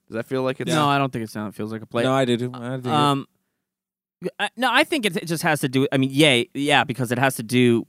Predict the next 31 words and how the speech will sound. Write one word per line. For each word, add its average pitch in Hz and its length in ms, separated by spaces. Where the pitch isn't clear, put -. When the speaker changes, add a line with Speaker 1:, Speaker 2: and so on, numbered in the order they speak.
Speaker 2:
with 113 200
that 120 140
this 127 160
was 113 140
a 104 40
play, 120 520
Speaker 3:
Yeah. 165 120
Speaker 2:
you 151 60
know, 123 180
and 131 180
I 127 120
think 135 240
that 127 160
that's 123 240
where 123 100
they 113 140
pretty 120 240
much 110 180
ripped 113 160
the 107 80
script 143 340
off 113 240
of 101 260
was, 107 400
like, 120 180
let's 113 140
get 113 140
it 107 60
from 104 140
the 95 80
play. 113 340